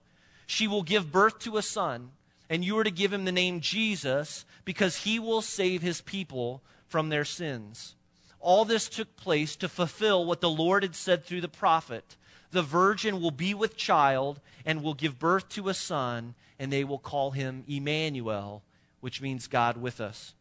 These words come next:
Now, don't be fooled by the baby here. Matthew makes it very clear that there are two things he wants us to see in this child. First, that this child will be called Jesus. Now, names were very important during biblical times, even more so today. A name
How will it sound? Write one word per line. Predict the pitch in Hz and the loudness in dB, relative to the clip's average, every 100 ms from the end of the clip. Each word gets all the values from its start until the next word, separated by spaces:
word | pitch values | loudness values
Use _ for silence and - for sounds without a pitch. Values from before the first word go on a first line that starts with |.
| _ _ _ _ - | _ _ _ _ -4
Now, | |
don't | 165 190 208 | 2 2 0
be | 208 | -6
fooled | - 202 185 156 | -6 -2 0 2
by | 151 | 2
the | 147 | 2
baby | 160 156 120 | 0 -2 -4
here. | 120 98 - _ _ _ - | -6 -8 -12 _ _ _ 2
Matthew | 175 190 196 | 4 4 0
makes | 170 185 - | 0 -2 0
it | 180 - 151 | -6 -8 4
very | 190 226 | 6 8
clear | - - 202 | 4 0 0
that | 180 170 | 2 2
there | 180 | 2
are | 160 | 2
two | - 226 | 0 -6
things | 214 202 175 | 0 -2 0
he | 190 | -4
wants | 175 180 - | -2 -2 -2
us | 190 - | -6 -6
to | |
see | 160 196 180 | -8 -4 -2
in | 160 | -2
this | 151 | -4
child. | - 196 165 131 95 101 _ _ _ - - | -2 4 6 6 2 -8 _ _ _ -20 -12
First, | - 220 202 180 - - - | 4 6 6 2 -6 -10 -6
that | 170 | 0
this | 214 - | 0 0
child | - 226 190 185 | 6 10 10 8
will | 180 | 2
be | 170 | -2
called | - 180 165 | 0 0 0
Jesus. | 131 208 175 123 95 - - - | 0 0 -2 -6 -10 -12 -16 0
Now, | 180 180 | 4 4
names | 185 202 240 - | 6 4 4 0
were | 202 | 0
very | 170 190 202 214 | 4 6 6 4
important | 202 156 196 180 151 | -2 -2 0 0 0
during | 170 165 | -2 0
biblical | 151 175 170 - 135 | 0 0 -2 -4 -4
times, | 147 127 123 | -2 -2 -4
even | 190 202 202 | -2 -2 -2
more | 175 180 | 0 0
so | 185 196 175 | 0 -2 -4
today. | - 170 147 104 - - - | -2 0 0 -2 -8 -20 -4
A | 156 | -2
name | 175 214 233 220 | 2 2 2 0